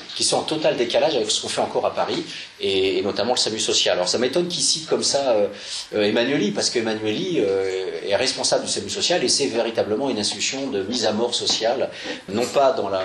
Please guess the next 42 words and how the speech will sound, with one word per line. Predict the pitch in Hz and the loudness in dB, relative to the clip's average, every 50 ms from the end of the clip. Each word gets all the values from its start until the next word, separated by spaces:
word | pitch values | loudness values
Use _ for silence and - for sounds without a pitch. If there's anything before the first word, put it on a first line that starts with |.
| 90 90 95 | -4 -6 -8
logique | 101 - - - | -6 -6 -6 -4
de | 104 | -2
repêchage, | 98 87 90 90 92 85 - - 147 156 160 151 - 98 98 | -2 -2 -2 -2 -2 -2 2 2 4 2 2 0 -4 -2 -2
mais | 110 123 | -2 -2
dans | 120 - - 95 | 0 -2 -2 0
la | 92 92 | 0 0
manière | 95 104 110 110 113 120 120 120 120 - - - - - | -2 -2 -2 -2 0 0 0 0 -2 -4 -12 -14 -10 -6
continuelle | 123 117 107 - - 110 104 101 113 139 156 120 - - - - - - - 87 | -4 0 0 0 0 0 0 2 2 2 2 0 0 -2 -4 -16 -20 -20 -12 -4
de, | 104 110 | -2 0
euh, | 117 120 120 101 90 | 2 4 4 2 2
sauver | 87 - - 127 113 107 113 104 | 2 0 0 0 0 0 2 2
la | 98 95 | 2 0
nuit, | 98 101 117 135 139 139 | 0 -2 -4 -2 -2 -2
de | 135 98 | -2 -2
remettre | 92 98 107 107 110 113 107 | 0 0 0 0 0 -2 -2
dans | 101 101 | -2 -2
la | 98 95 | 0 0
merde | 95 101 101 92 | 0 0 -2 -2
le | 92 90 | -2 -4
matin, | 90 87 85 - 117 123 | -2 -2 -2 -2 -2 -2
de | 123 101 | -2 -2
sauver | 90 - 110 104 98 101 | -2 0 0 0 0 0
la | 92 92 | 0 -2
nuit, | 95 110 123 | -2 -4 -4
de | 117 92 | -2 -2
remettre | 92 95 98 98 95 | -2 -2 -4 -4 -6
dans | 98 95 | -6 -8
la | 95 | -6
merde | 95 98 98 | -4 -4 -4
le | 92 92 | -4 -2
matin, | 90 82 85 - 139 139 - - - - | -2 -2 -2 -4 -6 -6 -8 -16 -12 -8
et | 85 | -4
ça, | 82 - 127 | -2 0 2
ça, | 127 - - 98 98 - | 2 2 2 2 0 0
ça | - - 98 | 0 -2 -2
vous | 90 98 | -4 -6
bousille | 95 98 113 117 117 131 120 | -8 -6 -4 -2 -2 -4 -4
des, | 101 101 95 95 95 95 | -2 0 0 0 0 0
des | 92 95 92 | -2 -4 -2
gens | 92 117 123 131 - | 0 0 0 0 0
extrêmement | 104 101 - - - 107 98 95 | 0 0 -2 0 -2 -4 -4 -4
vite. | 90 87 87 | -6 -8 -10